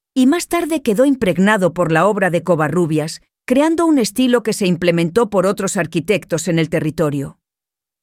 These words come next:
Esta escuela se caracterizó por implementar un tipo de arquitectura renacentista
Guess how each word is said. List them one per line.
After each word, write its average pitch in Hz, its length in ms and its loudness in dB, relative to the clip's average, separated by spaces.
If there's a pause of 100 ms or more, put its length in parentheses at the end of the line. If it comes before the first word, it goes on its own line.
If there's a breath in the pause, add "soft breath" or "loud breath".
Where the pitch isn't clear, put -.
(240)
Esta 190 300 0
escuela 247 460 0
se 220 180 -2
caracterizó 185 760 -2
por 254 140 0
implementar 202 720 0
un 294 220 2
tipo 269 320 0
de 202 100 0
arquitectura 185 760 -2
renacentista 165 960 -2